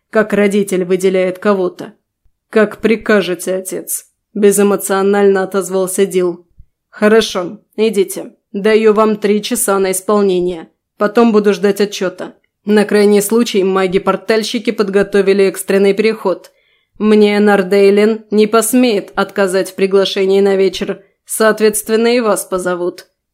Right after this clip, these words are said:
распорядился повелитель драконов. У отца всегда было минимум два запасных плана,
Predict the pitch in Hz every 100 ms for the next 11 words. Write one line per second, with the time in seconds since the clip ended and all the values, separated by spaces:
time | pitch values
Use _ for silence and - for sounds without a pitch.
0 | _ 196 190 - 196 190 190 185 190 196
1 | 185 190 180 190 185 196 202 196 180 170
2 | - _ _ _ _ _ - 208 214 226
3 | 220 - 240 220 - 233 208 254 214 196
4 | 196 190 208 254 254 254 254 208 185 190
5 | 196 185 180 180 - 196 - 196 185 185
6 | 170